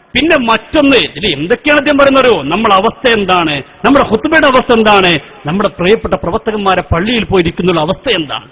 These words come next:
ഖുത്ബ കൊണ്ട് വല്ല നേട്ടം ഉണ്ടാകുന്നുണ്ടോ? അതുകൊണ്ടാണ് നമ്മൾ അന്നും പറയുന്നു, ഇന്നും പറയുന്നു, ഖുത്ബ എന്നുള്ളത് ഒരു ആരാധനയാണ്. ഇനി മറ്റൊന്നുണ്ട്, ഇവിടെ വിചിന്തനം എന്റെ കയ്യിലുണ്ട്. ആ വിചിന്തനത്തിൽ പറയുന്നുണ്ട് ഖുത്ബ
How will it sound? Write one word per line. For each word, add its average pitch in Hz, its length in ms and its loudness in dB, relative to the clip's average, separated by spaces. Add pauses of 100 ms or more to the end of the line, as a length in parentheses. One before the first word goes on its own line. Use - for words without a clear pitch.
(400)
ഖുത്ബ 330 280 0
കൊണ്ട് 269 160 2
വല്ല 233 180 2
നേട്ടം 247 440 0
ഉണ്ടാകുന്നുണ്ടോ? 160 540 -4 (580)
അതുകൊണ്ടാണ് 202 520 -2
നമ്മൾ 185 200 -6
അന്നും 202 340 -4
പറയുന്നു, 226 520 0 (260)
ഇന്നും 233 320 0
പറയുന്നു, 240 380 2 (400)
ഖുത്ബ 220 280 2
എന്നുള്ളത് 208 520 4
ഒരു 208 60 2 (100)
ആരാധനയാണ്. 196 960 4 (140)
ഇനി 226 100 -4
മറ്റൊന്നുണ്ട്, 262 480 -4
ഇവിടെ 226 160 -2
വിചിന്തനം 254 440 -4
എന്റെ 269 120 -2
കയ്യിലുണ്ട്. 269 400 -2 (380)
ആ 262 100 4
വിചിന്തനത്തിൽ 262 460 -2
പറയുന്നുണ്ട് 247 440 0
ഖുത്ബ 277 360 -2